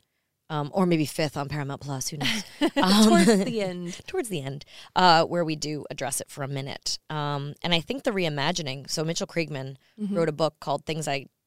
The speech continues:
Speaker 1: Didn't Explain, or Things I Can't Explain. No, Things I Didn't Explain, I think. He, I think, had Clarissa and Sam get together at some point, not,
Speaker 2: Oh.
Speaker 1: not in the book, but previously, like, in between the series and the book.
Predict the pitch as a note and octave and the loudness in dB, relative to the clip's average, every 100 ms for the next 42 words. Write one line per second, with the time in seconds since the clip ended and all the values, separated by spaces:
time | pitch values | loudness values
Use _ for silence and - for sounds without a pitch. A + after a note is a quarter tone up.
0 | _ - E3 G3+ - B3 A#3+ B3+ A3+ - | _ -12 -10 -8 -8 -8 -10 -10 -12 -14
1 | _ _ _ E3+ D#3+ D#3 E3+ F3+ F#3+ - | _ _ _ -16 -14 -14 -12 -12 -14 -20
2 | - D#3 F3 F3 E3 E3+ G3 - A3+ A3 | -16 -14 -12 -10 -10 -10 -10 -10 -10 -10
3 | A3 A#3+ G3+ _ _ - - G#3 G3+ F#3+ | -10 -14 -18 _ _ -12 -4 0 0 0
4 | F3+ D#3+ F3+ D#3+ D3+ E3 D3+ D3+ - _ | -4 -4 -4 -6 -4 0 0 -2 -12 _
5 | _ _ - F#3 F3+ E3+ D3+ D#3+ C#3+ C#3 | _ _ -4 -2 -2 -4 -4 -2 -4 -6
6 | _ _ _ - F3 - D3+ D#3+ D3+ D3 | _ _ _ -2 -2 -2 -4 -4 -4 -4
7 | - - E3+ D#3 - C#3+ - _ _ _ | -4 -2 -2 -4 -10 -12 -12 _ _ _
8 | _ _ E3 D3 C#3+ E4 - - - _ | _ _ -4 -2 -2 -2 -4 -6 -14 _
9 | _ F#3+ F#3 F#3+ D3+ C#3+ - - - _ | _ -2 0 0 -2 -6 -8 -12 -16 _
10 | - C3+ - - - _ _ _ F3 D3 | -8 -8 -6 -8 -10 _ _ _ -8 -6
11 | - - B2+ G#2 C#3+ - F3+ E3 - D#3+ | -6 -8 -8 -8 -6 -4 -2 -2 -4 -8
12 | C#3+ - C#3+ C3+ C3 A2+ D2 - | -6 -6 -8 -10 -12 -16 -18 -20